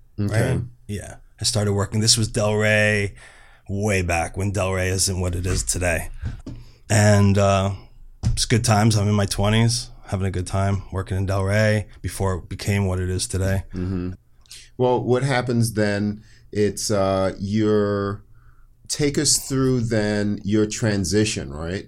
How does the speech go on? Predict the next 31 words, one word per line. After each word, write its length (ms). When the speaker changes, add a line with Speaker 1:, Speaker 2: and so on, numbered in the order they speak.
Speaker 1:
Um, 160
Speaker 2:
Okay. 220
Speaker 1:
what, 220
what 220
was 400
the, 460
what 280
was 220
the 120
catalyst 840
to, 240
to 120
make 220
any 220
move 240
at 80
all 280
from 460
the 80
back 280
of 60
the 120
house? 440
Like, 200
what 140
was 160
going 220
on 180
in 100
your 140
life? 420